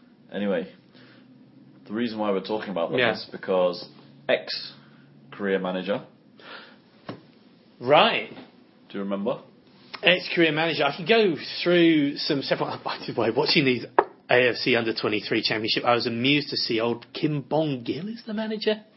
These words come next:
Speaker 1: Yep.
Speaker 2: The guy who managed to get fired from Incheon not once but twice, <laughs> which is quite an achievement.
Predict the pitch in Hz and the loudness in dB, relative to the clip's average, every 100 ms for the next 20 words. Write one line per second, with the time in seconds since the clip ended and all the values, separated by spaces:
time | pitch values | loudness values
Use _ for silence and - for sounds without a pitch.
0 | - 107 - - - - - - _ _ | -2 -2 -2 -20 -20 -20 -20 -20 _ _
1 | 143 151 147 165 165 165 156 139 147 147 | 0 0 2 4 4 2 0 0 2 4
2 | 143 135 - _ _ _ _ - 139 143 | 2 -2 -14 _ _ _ _ -2 0 0
3 | 139 - 131 127 - 139 131 135 127 123 | -2 -2 -2 -2 0 2 2 0 -2 0
4 | 139 120 120 127 - _ 120 123 123 - | 0 0 -2 -6 -10 _ -4 -4 -6 -8
5 | 117 - _ _ _ _ _ - - 160 | -8 -8 _ _ _ _ _ -12 0 2
6 | 123 117 - - 165 - 165 147 - - | 2 0 -2 -2 -2 0 0 -2 -2 2
7 | 160 143 123 127 - 131 117 | 2 0 -6 -6 -6 -4 -4